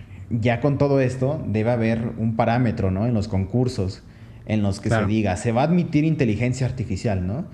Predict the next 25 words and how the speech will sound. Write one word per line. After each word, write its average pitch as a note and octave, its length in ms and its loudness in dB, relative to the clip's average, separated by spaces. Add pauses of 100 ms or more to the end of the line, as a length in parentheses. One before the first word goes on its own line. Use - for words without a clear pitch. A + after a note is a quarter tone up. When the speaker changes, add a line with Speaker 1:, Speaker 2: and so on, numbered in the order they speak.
(240)
Speaker 1:
O A2+ 140 0
"No C3+ 240 2
se D#3+ 160 2
va C#3 80 2
a C#3 80 -4
permitir B2+ 480 2
uso B2+ 140 0
de B2 60 2
inteligencia G#2 520 0
artificial". F2+ 580 -4 (500)
Y B2+ 260 0
es D#3 100 2
como G#3+ 160 2
en A#2+ 100 2
todo, D#3 320 2
por A#3 100 2
ejemplo, C3+ 840 0 (160)
para A2+ 220 2
concursos B2+ 520 0
de C#3+ 80 2
fotografía A2+ 760 2
en, F#2 680 0 (640)
de B2 120 0
tipo C3 280 0
documental, B2 760 0